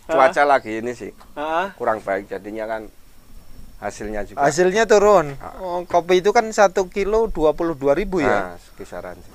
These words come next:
Speaker 2: Sekali satu hektar berapa ton?
Speaker 1: Kalau ukuran normal ya dua ton.
Speaker 2: Cuman dua ton ya?
Speaker 1: Ah, ah.
Speaker 2: Oh.
Speaker 1: Masalahnya kan belum setekan dulu. Kalau sekarang udah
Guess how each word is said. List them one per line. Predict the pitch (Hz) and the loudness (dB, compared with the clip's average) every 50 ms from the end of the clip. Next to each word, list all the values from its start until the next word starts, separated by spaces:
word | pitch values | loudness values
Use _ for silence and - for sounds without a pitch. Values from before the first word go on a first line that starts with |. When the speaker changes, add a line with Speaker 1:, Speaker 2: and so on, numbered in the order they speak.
| - - | -20 -14
Speaker 2:
Sekali | - - 165 - 160 156 160 165 165 165 170 180 | -12 -6 0 0 2 2 2 0 -4 -6 -8 -8
satu | 180 - 165 156 - 170 165 156 | -4 -4 -4 -2 -2 -4 -4 -4
hektar | 147 127 - - 240 262 254 226 - - - - - - - - | -6 -6 -8 -8 -8 -8 -10 -16 -20 -20 -20 -20 -18 -16 -12 -6
berapa | - 143 139 - 202 - | -4 -4 -2 -2 -4 -6
ton? | - - - 185 160 170 160 147 143 147 - - - - - - - - - - - - - - | -4 -2 -2 -2 -2 -4 -12 -18 -18 -20 -20 -20 -16 -14 -12 -12 -12 -16 -20 -20 -20 -20 -12 -2
Speaker 1:
Kalau | - 131 127 131 135 135 131 | 2 4 4 4 2 0 -2
ukuran | 123 139 135 143 143 143 139 | -4 -6 -4 -2 0 0 0
normal | 143 147 143 143 139 151 156 156 151 | -2 -4 -4 -4 -4 -4 -4 -4 -4
ya | 120 107 98 | -4 -6 -6
dua | 92 - 98 95 95 | -8 -8 -10 -12 -12
ton. | - - 92 98 101 98 98 95 95 95 98 95 - - - - - - - - - - - - - - _ - - | -12 -12 -10 -10 -8 -8 -8 -10 -10 -12 -14 -20 -20 -20 -20 -20 -20 -20 -20 -20 -18 -18 -18 -20 -20 -20 _ -20 -10
Speaker 2:
Cuman | - 170 180 180 180 170 | -6 -4 -2 -2 -2 -2
dua | 147 151 180 | 0 0 0
ton | - - 262 240 196 | 0 -2 -4 -4 -4
ya? | 196 196 | -4 -4
Speaker 1:
Ah, | - | -4
ah. | 104 98 87 87 87 82 85 | -4 -6 -6 -8 -10 -14 -18
Speaker 2:
Oh. | - - - - - - - - | -20 -20 -20 -20 -20 -14 -12 -10
Speaker 1:
Masalahnya | 101 95 92 104 101 104 104 110 110 110 117 | -10 -8 -8 -6 -6 -6 -6 -8 -10 -10 -6
kan | 120 120 117 113 110 - - - - _ - - - | -6 -6 -6 -6 -12 -18 -20 -20 -20 _ -20 -16 -12
belum | 110 110 107 101 | -10 -10 -10 -10
setekan | - - - 110 107 - 117 104 101 98 | -10 -8 -6 -6 -2 0 0 0 0 -2
dulu. | 98 92 92 92 90 | -8 -10 -10 -12 -8
Kalau | - 95 98 90 87 | -6 -6 -6 -4 -4
sekarang | - - - 101 98 101 113 117 123 120 | -6 -4 -2 -2 -2 0 -2 -2 -4 -4
udah | - - 107 | -6 -4 -6